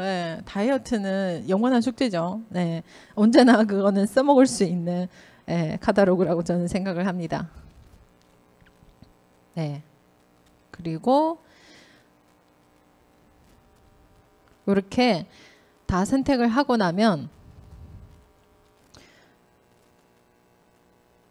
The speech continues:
요거 순서 변경하는 거 있어요. 혹시 나는, 어머, 해모임,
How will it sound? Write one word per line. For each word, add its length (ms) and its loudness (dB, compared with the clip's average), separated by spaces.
요거 120 2
순서 460 4
변경하는 500 2
거 60 0
있어요. 240 -2
혹시 500 -2
나는, 440 0
어머, 220 -2
해모임, 420 0